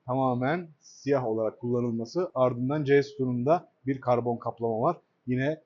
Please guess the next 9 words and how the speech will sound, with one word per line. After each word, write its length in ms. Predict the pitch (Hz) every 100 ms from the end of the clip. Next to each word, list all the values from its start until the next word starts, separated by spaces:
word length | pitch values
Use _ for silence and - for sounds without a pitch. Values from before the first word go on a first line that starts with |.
| _ -
on 240 | 139 156
sekiz 480 | 131 127 123 120 131
inç 280 | 160 170 -
ama 280 | 120 139 127 123
neredeyse 460 | 160 147 123 123
on 180 | 123 160
dokuz 280 | 143 131 117
gibi 280 | 120 123 120
görünen 440 | 143 135 135 170